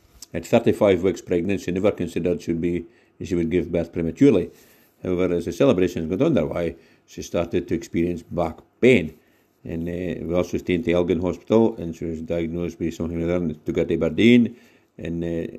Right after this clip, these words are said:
to the maternity hospital, and her symptoms intensified there. And then on Wednesday, August the twenty-third, she gave birth to, uh, their son, Brody, for he was five weeks premature and weighed just four pound twelve ounces. God almighty. Uh,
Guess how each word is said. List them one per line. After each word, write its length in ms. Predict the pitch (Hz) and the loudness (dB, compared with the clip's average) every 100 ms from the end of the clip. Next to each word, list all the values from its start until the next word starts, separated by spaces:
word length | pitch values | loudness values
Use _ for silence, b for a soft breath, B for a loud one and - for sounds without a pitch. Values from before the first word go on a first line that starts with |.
| - - - | -16 -16 -12
to 100 | 82 | -6
the 60 | 80 | -6
maternity 380 | 78 90 87 82 | -2 -2 0 0
hospital, 480 | 87 - 92 - - | -2 2 0 0 -8
and 320 | 85 82 82 87 | -6 -4 -4 -6
her 140 | 80 | -10
symptoms 500 | - 80 80 85 78 | -8 -8 -6 -6 -6
intensified 680 | 80 76 87 80 - 82 80 | -8 -4 -4 -4 -4 -2 2
there. 220 | 104 90 - B B B B - | 4 2 -2 B B B B -12
And 100 | - 90 | -6 -4
then 120 | 85 | -2
on 100 | 82 | 2
Wednesday, 420 | 107 95 95 85 - | 2 2 0 0 2
August 300 | 135 107 90 | 2 2 -2
the 60 | |
twenty-third, 640 | - 76 82 82 85 85 - b b b - | -6 -6 -6 -4 -2 -2 -8 b b b -14
she 160 | 82 | -6
gave 280 | 78 82 85 | -2 -2 -2
birth 280 | 85 82 - | -4 -4 -4
to, 300 | 85 80 - | 0 0 -2
uh, 220 | 80 78 | -6 -6
their 120 | 78 | -6
son, 400 | - 82 82 76 | -4 -2 0 0
Brody, 420 | 85 110 95 85 b b b _ | 6 6 4 -2 b b b _
for 140 | 87 | -10
he 60 | 78 | -8
was 140 | 80 | -6
five 280 | - 113 90 | 2 2 2
weeks 140 | 78 | -2
premature 460 | - 85 78 - 87 | -2 -4 -4 -2 -2
and 160 | 82 | -2
weighed 180 | 85 80 | -4 -2
just 180 | 82 - | -4 -6
four 420 | - 98 139 135 - _ - | -4 2 2 2 -6 _ 0
pound 380 | 107 110 113 | 2 2 -2
twelve 340 | - 104 107 - _ | -2 0 0 -4 _
ounces. 360 | 139 147 87 - | -2 0 -2 -6
God 240 | - 117 - - | -10 -20 -20 -18
almighty. 360 | 92 - - - B B B B B - | -16 -14 -16 -18 B B B B B -8
Uh, 280 | 90 87 | -4 -2